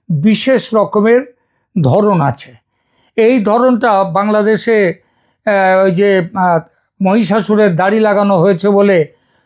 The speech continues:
সেইটা ধরনটা সবগুলোই ইসলামী দাড়ি হয়েছে, তা কিন্তু আমার মনে হয়নি। দু একটা ছবি আমি, আমি দেখেছি, সেখানে, আহ, যে মহিষাসুরের যে গোঁফ,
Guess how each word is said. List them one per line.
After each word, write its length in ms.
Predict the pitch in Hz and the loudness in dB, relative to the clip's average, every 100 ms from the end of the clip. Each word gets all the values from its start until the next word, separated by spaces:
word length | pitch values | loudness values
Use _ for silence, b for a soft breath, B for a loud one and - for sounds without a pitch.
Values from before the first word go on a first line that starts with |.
| _ | _
সেইটা 460 | - 214 196 180 196 | -6 -4 -2 0 -2
ধরনটা 680 | 160 170 202 196 208 196 190 b b | 0 0 0 0 0 0 -2 b b
সবগুলোই 600 | - 202 190 185 220 208 | -6 -4 -2 0 2 2
ইসলামী 420 | 196 - 214 233 220 | 0 -2 -2 0 0
দাড়ি 260 | 220 214 | 0 2
হয়েছে, 480 | 208 220 170 202 165 b b b | 2 0 0 -2 -2 b b b
তা 120 | 190 | -6
কিন্তু 280 | 185 214 196 | -2 -2 0
আমার 180 | 208 190 | 0 2
মনে 260 | 185 190 | 0 0
হয়নি। 400 | 190 196 180 170 165 b b - | 0 0 0 -2 -4 b b -2
দু 100 | 190 | 2
একটা 320 | 214 214 220 | 2 0 -2
ছবি 400 | - - 208 233 | -2 -4 0 0
আমি, 220 | 226 214 | 0 0
আমি 260 | 220 208 214 | 0 0 0
দেখেছি, 600 | 180 190 220 170 196 156 - _ _ _ _ | 0 0 -2 0 -2 -2 -4 _ _ _ _
সেখানে, 640 | - 202 196 233 220 165 147 b b b | -4 -4 -2 0 2 0 -2 b b b
আহ, 260 | 196 190 180 | -2 0 0
যে 220 | 180 196 | 0 0
মহিষাসুরের 880 | 175 185 247 196 240 214 233 233 190 | 2 0 0 0 -2 0 2 0 0
যে 160 | 226 | -2
গোঁফ, 400 | 185 170 254 262 | -2 0 0 0